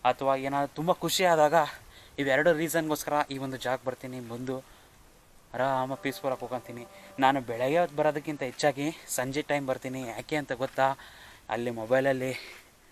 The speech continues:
ವಿಡಿಯೋ ಮಾಡ್ತಾ ಇದೀನಿ ನೋಡಿ, ಅಲ್ಲಿ ಆ ಬಂಡೆ ಮೇಲಿಟ್ಟು. So ಆ ಒಂದು ವಿಡಿಯೋನ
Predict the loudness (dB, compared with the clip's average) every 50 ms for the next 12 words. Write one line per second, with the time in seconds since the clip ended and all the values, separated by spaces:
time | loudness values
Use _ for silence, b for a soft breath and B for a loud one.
0 | B B _ _ _ -20 -20 _ -20 -20 _ _ _ -8 -6 -4 0 0 0 0
1 | 0 -2 -4 -2 -2 -4 -4 -2 -4 -4 -4 -4 -4 -4 -6 -6 -6 -8 -8 -10
2 | B B B B B B -8 -6 -6 -8 -6 -6 -4 -4 -4 -6 -8 -10 -10 -8
3 | -8 -8 -8 B B B B B B B _ -6 -2 -2 0 2 2 2 2 2
4 | 2 0 0 0 2 2 2 2 0 -2